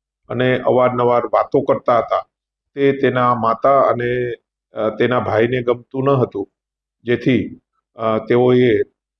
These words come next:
સાથે મળી અને આ જે પારુલ જે છે તેને છરીના ઘા માર્યા અને, અ, મોઢે જે છે, અ, મૂંગો આપી અને તેને ત્યાં મૃત્યુ નિપજાવ્યું.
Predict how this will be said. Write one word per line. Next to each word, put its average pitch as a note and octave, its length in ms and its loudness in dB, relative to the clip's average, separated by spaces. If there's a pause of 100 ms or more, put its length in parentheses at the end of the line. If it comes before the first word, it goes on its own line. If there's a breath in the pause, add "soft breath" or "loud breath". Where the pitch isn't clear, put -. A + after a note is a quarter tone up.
(720)
સાથે A#2 300 0
મળી C3 340 2 (420)
અને B2 400 -2 (440)
આ G#2+ 80 -10
જે A2+ 440 0 (320)
પારુલ A#2 340 0
જે C3 140 2
છે A2 260 -4 (460)
તેને A#2+ 320 0
છરીના B2 1000 0
ઘા A#2 260 0
માર્યા B2+ 440 2 (520)
અને, A#2+ 420 -2 (140)
અ, A2 260 -4
મોઢે A#2+ 600 0
જે C3+ 140 2
છે, A2 280 -2 (460)
અ, A2 200 2
મૂંગો B2+ 420 0
આપી C3+ 560 0
અને A#2 280 -4
તેને A#2+ 380 -2
ત્યાં A2+ 320 -2
મૃત્યુ C3 600 0 (360)
નિપજાવ્યું. C3 600 2